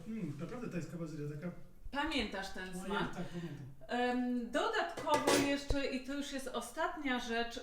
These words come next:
Speaker 2: potrzebne nam są dwie cebule pokrojone drobno. E, i tu znowu będzie, że Adam Słodowy zrobił coś wcześniej,
Speaker 1: Nic nie będę
Speaker 2: ale,
Speaker 1: mówić.
Speaker 2: e,
Speaker 1: Zrozumiałem, że mam się nie odzywać.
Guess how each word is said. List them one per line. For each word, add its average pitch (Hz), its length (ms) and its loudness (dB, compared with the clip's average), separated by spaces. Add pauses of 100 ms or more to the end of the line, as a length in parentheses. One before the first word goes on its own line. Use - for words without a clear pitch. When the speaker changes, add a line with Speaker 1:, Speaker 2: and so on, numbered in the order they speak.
Speaker 2:
potrzebne 339 500 -4
nam 269 200 2
są 247 180 0
dwie 285 300 -2
cebule 226 440 -2
pokrojone 240 680 0
drobno. 180 680 0 (500)
E, 220 240 4 (140)
i 277 440 4
tu 254 120 0
znowu 233 380 0
będzie, 220 340 0
że 220 180 0
Adam 202 300 2
Słodowy 196 580 2
zrobił 180 320 2
coś 175 220 0
wcześniej, 226 540 4
Speaker 1:
Nic 180 100 0
nie 170 60 -2
będę 165 140 8
Speaker 2:
ale, 196 540 10
Speaker 1:
mówić. - 140 0 (500)
Speaker 2:
e, 202 420 6
Speaker 1:
Zrozumiałem, 202 380 4
że 185 80 0
mam 180 160 0
się 170 80 -6
nie 170 160 -4
odzywać. 135 460 -4